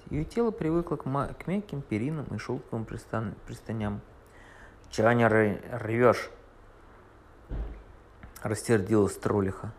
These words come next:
Но тролль догадался, в чём дело. Побежал на поляну, принёс мха и мягкой травы, а на глон-, на, на горном склоне нарв-, нарвал тимьяна. Сделал девочке матрасик мягкий и пушистый. Малютка с-, перестала плакать и заснула сладким сном.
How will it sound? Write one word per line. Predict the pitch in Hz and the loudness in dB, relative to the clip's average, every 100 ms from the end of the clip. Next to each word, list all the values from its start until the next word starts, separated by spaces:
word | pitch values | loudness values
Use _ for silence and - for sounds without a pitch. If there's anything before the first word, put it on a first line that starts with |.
| - | -8
Но | 117 | -4
тролль | 123 175 190 | 2 2 4
догадался, | 135 123 156 - | 4 4 4 0
в | |
чём | - 117 | -6 -2
дело. | 104 107 135 - - - - - - | 0 -2 -4 -8 -18 -20 -20 -20 -8
Побежал | 113 113 139 170 | -2 0 2 2
на | 127 | 2
поляну, | 107 104 127 143 | 2 2 2 -2
принёс | - 110 117 143 - | -4 -4 -2 -2 -2
мха | 123 - 135 139 | -4 -2 0 0
и | |
мягкой | 113 131 - 123 | 0 -2 -2 -2
травы, | 107 104 101 - - - - | 0 0 0 -4 -12 -20 -8
а | - | -2
на | 107 | 0
глон-, | 104 127 165 139 - | 2 2 0 -2 -2
на, | 113 110 | 2 2
на | 107 | 2
горном | 104 143 147 120 | 2 0 0 -2
склоне | - 170 156 | -2 -2 0
нарв-, | 107 101 98 - | 0 0 -2 -2
нарвал | 107 107 147 185 | 0 2 2 0
тимьяна. | - 104 92 90 95 - - - - - | -2 -4 -2 -4 -6 -10 -14 -20 -20 -10
Сделал | 101 123 214 170 | -4 2 2 2
девочке | 131 139 131 - | 2 2 0 -2
матрасик | 104 95 - 98 - - | -4 -2 -2 -4 -4 -6
мягкий | 151 175 - | -6 -4 -8
и | |
пушистый. | - 104 - - - - - - - - | -8 -10 -10 -10 -12 -18 -20 -20 -20 -8
Малютка | - 151 262 - | 0 2 2 0
с-, | 147 - - | -4 -6 -4
перестала | 117 - - - 240 | -2 -2 0 2 2
плакать | 233 214 214 208 | 0 -4 -4 -4
и | 123 | -4
заснула | 113 - 170 165 | -4 -2 -2 -2
сладким | - 139 - 131 | -4 -6 -6 -10
сном. | - 101 95 | -8 -8 -8